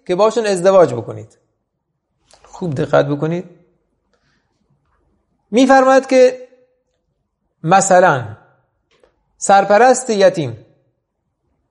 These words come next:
دختر یتیم تحت سرپرستی داره، دختر بزرگ شده، پدرش فوت شده، زیبا هست، پولم داره.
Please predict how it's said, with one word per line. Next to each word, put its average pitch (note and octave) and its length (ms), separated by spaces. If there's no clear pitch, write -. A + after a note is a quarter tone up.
دختر A#3 320
یتیم A3 340
تحت G#3+ 260
سرپرستی F3 640
داره، G3 340
دختر G3 380
بزرگ F#3+ 360
شده، G3+ 360
پدرش F3 360
فوت G3+ 220
شده، G3+ 380
زیبا E3+ 460
هست، A3 420
پولم G3 320
داره. B2+ 300